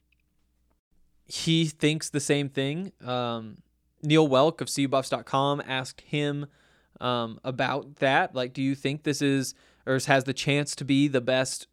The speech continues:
team that you've played on at Colorado?" And he said, "Yeah, there, there's a chance. Uh, last year we were really talented. That was a really good team. It's gonna be tough to beat, but we have the depth." Um, so, uh,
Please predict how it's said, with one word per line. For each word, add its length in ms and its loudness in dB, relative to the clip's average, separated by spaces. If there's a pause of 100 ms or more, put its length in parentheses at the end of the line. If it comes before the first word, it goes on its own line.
(100)
team 260 -4
that 160 -8
you've 160 -8
played 260 -2
on 120 -2
at 60 -14
Colorado?" 760 0 (160)
And 460 -4 (420)
he 160 -2
said, 320 2
"Yeah, 280 2
there, 220 0
there's 220 0
a 60 -8
chance. 460 -6 (340)
Uh, 160 0
last 380 -2
year 100 0
we 100 0
were 60 -2
really 240 -2
talented. 440 -4
That 100 -6
was 140 -4
a 40 -4
really 300 -2
good 200 -4
team. 280 -8
It's 140 -16
gonna 180 -6
be 120 -4
tough 260 0
to 80 -12
beat, 300 -8 (480)
but 440 4 (640)
we 240 -2
have 320 2
the 80 2
depth." 500 2 (380)
Um, 420 -12 (1080)
so, 460 2
uh, 140 -4